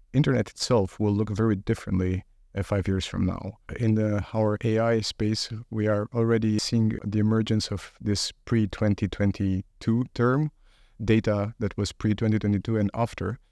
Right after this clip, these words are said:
because we know that after there is gonna, there is a lot of generated content.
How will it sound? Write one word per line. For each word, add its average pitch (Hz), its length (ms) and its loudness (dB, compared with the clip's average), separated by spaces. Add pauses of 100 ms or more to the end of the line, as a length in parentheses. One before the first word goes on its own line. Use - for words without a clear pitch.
(200)
because 104 160 -2
we 113 140 2
know 127 220 4
that 110 180 0
after 113 380 -2
there 98 200 0
is 101 120 -2
gonna, 107 240 0
there 110 160 0
is 104 100 0
a 104 60 2
lot 113 200 2
of 101 120 -4
generated 110 440 0
content. 95 400 -2